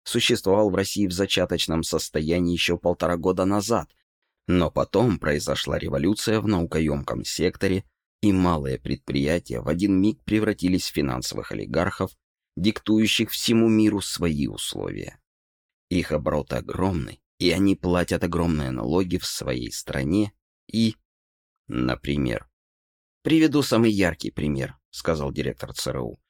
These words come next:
с которого все и началось. Группа молодых ученых из подмосковного города Дмитрово разработала принципиально новый способ получения солнечной энергии и создала новый вид энергоносителей.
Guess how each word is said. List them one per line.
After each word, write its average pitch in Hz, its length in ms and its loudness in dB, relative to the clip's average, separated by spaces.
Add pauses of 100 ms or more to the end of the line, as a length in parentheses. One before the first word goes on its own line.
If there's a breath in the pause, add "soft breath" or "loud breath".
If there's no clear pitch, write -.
(300 loud breath)
с - 100 -12
которого 90 500 4
все - 180 -2
и 69 80 2
началось. - 640 -4 (300)
Группа 95 440 2
молодых 69 460 -2
ученых 78 560 -2 (140)
из 101 320 2
подмосковного 76 1160 0
города 73 560 0
Дмитрово 76 920 0 (540)
разработала 104 760 2
принципиально 82 800 0
новый 64 280 -4
способ - 520 -2
получения 85 500 0
солнечной 65 560 -4
энергии 101 480 0
и 104 60 2
создала 92 540 0
новый 65 340 -2
вид 67 200 -6
энергоносителей. 69 1080 -4